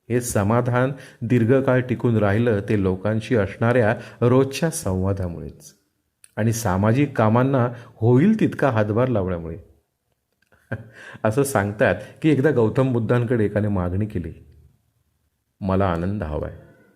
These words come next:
त्यावर गौतम बुद्ध उत्तरले, "आधी यातला 'मला' हा शब्द काढून टाक, त्यानंतर 'हवाय' हा शब्दही काढून टाक, मग उरतो तो केवळ आनंद."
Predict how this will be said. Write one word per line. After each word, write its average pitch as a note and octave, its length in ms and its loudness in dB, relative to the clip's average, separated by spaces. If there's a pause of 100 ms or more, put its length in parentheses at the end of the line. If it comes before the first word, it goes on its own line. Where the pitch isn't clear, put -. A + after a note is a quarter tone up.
(540)
त्यावर F2+ 220 2
गौतम G2 460 -6
बुद्ध F#2+ 240 -4
उत्तरले, G#2+ 560 -2 (1300)
"आधी G2 280 -2
यातला E2+ 680 -4 (340)
'मला' F2 600 -4 (160)
हा G#2+ 120 0
शब्द E2+ 360 -6
काढून E2 380 -6
टाक, - 240 -16 (1040)
त्यानंतर C3 640 2 (420)
'हवाय' A2 520 2 (320)
हा D3 180 0
शब्दही G#2+ 480 -2
काढून G2 360 -2
टाक, F2 160 -8 (800)
मग A2+ 260 -2
उरतो A2+ 640 0 (220)
तो A2+ 80 -2
केवळ G#2+ 520 0 (200)
आनंद." F#2 460 -4